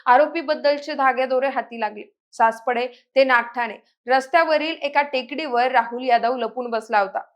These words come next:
बोरगाव पोलिसांनी रात्री सापळा रचून त्याला ताब्यात घेतलं. तो सासपडे गावातच आर्याच्या घराशेजारील पाच सहा घरे सोडून राहत होता.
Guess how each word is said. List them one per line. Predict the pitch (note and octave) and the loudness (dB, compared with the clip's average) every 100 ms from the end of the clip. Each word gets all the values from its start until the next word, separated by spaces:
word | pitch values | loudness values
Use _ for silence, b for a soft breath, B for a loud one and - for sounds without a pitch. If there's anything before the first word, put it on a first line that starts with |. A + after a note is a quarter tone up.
| _ | _
बोरगाव | A3+ A3+ A3+ A#3+ | -2 2 4 2
पोलिसांनी | A#3+ A3+ A#3 A3 A#3+ | 0 -6 -8 -8 -6
रात्री | A3+ A3 A3 C#4 | -2 -2 -4 -10
सापळा | C#4 B3+ A#3 C4 | -4 -2 2 4
रचून | C4+ B3+ B3 A#3+ | 2 0 -8 -10
त्याला | B3 A3 | -4 -2
ताब्यात | A#3+ A3+ G#3+ G#3+ | 2 0 0 -8
घेतलं. | G3+ G#3 G#3 - _ - | -10 -12 -12 -14 _ -4
तो | |
सासपडे | D#4 D#4 C4 C4 F4 F4+ | 2 4 4 4 0 4
गावातच | D4+ D#4 E4 B3 C4+ | 4 4 2 0 2
आर्याच्या | B3 A#3 B3 B3+ | 2 4 2 0
घराशेजारील | B3 A3 A#3+ C#4+ C#4+ C4+ B3 B3 C#4 C#4 | -2 -4 -2 -2 -2 0 0 0 -4 -2
पाच | A#3+ B3 - | 0 0 -2
सहा | - B3+ | -6 -6
घरे | B3+ B3 C4+ | -6 -4 -6
सोडून | C#4+ B3 A#3 | -6 -10 -8
राहत | B3+ A#3 A3 | -6 -6 -6
होता. | G3 - | -10 -12